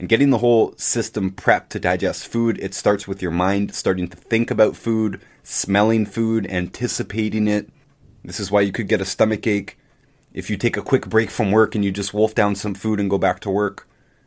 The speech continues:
You didn't have time to prep your body. You didn't think about the food enough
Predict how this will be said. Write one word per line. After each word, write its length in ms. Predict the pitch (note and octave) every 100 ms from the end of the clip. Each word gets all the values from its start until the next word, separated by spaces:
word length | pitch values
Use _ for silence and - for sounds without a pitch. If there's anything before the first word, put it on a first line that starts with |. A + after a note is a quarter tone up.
| _
You 120 | - F2+
didn't 180 | G#2
have 220 | G2 G#2 -
time 260 | G#2 G2+ G2
to 120 | G2
prep 340 | - G#2+ F#2+
your 100 | G#2
body. 280 | F2+ F#2 F#2+
You 140 | F2+
didn't 340 | E2+ G2 - -
think 220 | G#2 G2
about 240 | E2 F#2
the 80 | F#2
food 240 | - F#2+ F#2
enough 360 | F2 F2 -